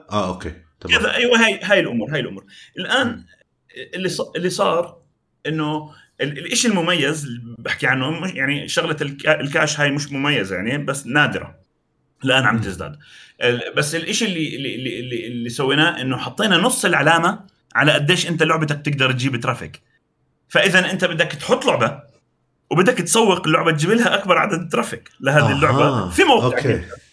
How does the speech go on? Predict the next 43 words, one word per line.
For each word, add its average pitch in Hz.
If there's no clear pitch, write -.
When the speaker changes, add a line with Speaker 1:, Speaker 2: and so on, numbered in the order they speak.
Speaker 2:
ف-، 202
ف-، 180
فاللي 202
سويناه 214
إنه 185
إحنا 233
شغلنا 208
ال-، 180
ال-، 135
ال-، 139
الجامرز 139
ال-، 117
ال-، 110
ال-، 120
اللي 139
كانوا 185
يشاركوا، 143
اللي 120
شار-، 156
المشاركين. 151
Speaker 1:
حتى 131
يتحرك 117
Speaker 2:
ما 214
قلنا 240
Speaker 1:
الترافيك 226
Speaker 2:
إنه -
تطور -
Speaker 1:
بالموقع. 175
Speaker 2:
اللعبة، 170
بس 170
حاول 202
انشرها -
قدر 165
الإمكان. 127
اللعبة 180
اللي 156
بتاخد 165
لايكات 160
أكتر، 139
اللي 131
بتاخد 131
ترافيك 147
أكتر، 175